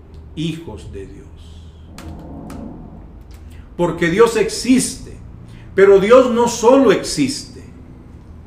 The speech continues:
sino que de tal manera nos ha amado Dios, que ha enviado a su Hijo unigénito a nacer de la Virgen María, a vivir una vida santa, a mostrar su poder y su amor en sanidad,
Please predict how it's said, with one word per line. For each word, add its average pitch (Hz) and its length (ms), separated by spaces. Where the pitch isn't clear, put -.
sino 233 360
que 233 120
de 196 120
tal 226 300
manera 214 840
nos 165 360
ha 202 260
amado 202 540
Dios, 202 680
que 160 200
ha 208 140
enviado 202 580
a 196 60
su 170 220
Hijo 196 220
unigénito 196 960
a 196 140
nacer 202 400
de 220 100
la 190 120
Virgen 185 360
María, 185 520
a 165 60
vivir 175 320
una 196 200
vida 180 260
santa, 240 800
a 147 120
mostrar 156 500
su 190 200
poder 156 280
y 180 80
su 165 160
amor 147 280
en 160 180
sanidad, 147 840